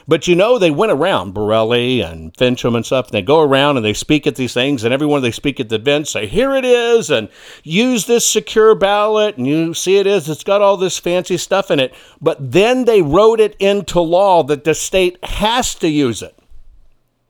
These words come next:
and the state will. I'm just wondering, did they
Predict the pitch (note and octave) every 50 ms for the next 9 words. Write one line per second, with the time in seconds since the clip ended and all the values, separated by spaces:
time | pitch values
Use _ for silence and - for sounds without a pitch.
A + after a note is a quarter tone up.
0 | _ _ - - - B2+ B2 B2 C3 B2 - - C3 B2+ C3 - G3 A3+ F#3+ -
1 | - - _ _ _ _ _ _ _ _ _ _ _ _ _ _ _ _ _ _
2 | _ _ - - - - - F#3+ A#3 C#4+ D4 D4+ D4+ C#4 - - F3+ G3 A3+ A#3+
3 | B3+ G#3 F#3+ D3+ A2+ D#2+ - - _ _ - - _ _ _ _ _ _ _ _
4 | _ _ _ _ _ _ _ _ _ _ - C3 A#2+ C#3 C#3+ C#3 C3+ C3+ B2+ A#2
5 | - _ - F#2+ G2 A2+ B2 B2+ C3+ D#3+ G3 A3+ A#3 A#3 A3+